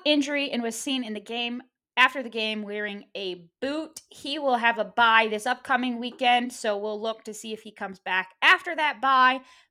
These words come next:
but not looking promising if he was wearing a boot. Javonte Williams of the Denver Broncos left with a hip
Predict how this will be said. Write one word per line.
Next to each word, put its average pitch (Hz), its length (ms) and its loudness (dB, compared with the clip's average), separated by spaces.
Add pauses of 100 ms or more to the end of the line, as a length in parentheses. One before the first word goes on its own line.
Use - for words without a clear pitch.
but - 160 -8
not 320 240 2
looking 392 240 -8
promising 330 580 -2
if - 140 -14
he 226 120 -10
was 214 120 -10
wearing 196 240 -4
a 180 40 -10
boot. 185 340 -6 (840)
Javonte 359 460 2
Williams 349 580 -2
of 254 140 -4
the 240 80 -8
Denver 233 260 -2
Broncos 330 500 2
left 233 260 -2
with 202 140 -14
a 185 120 -6
hip 427 360 -4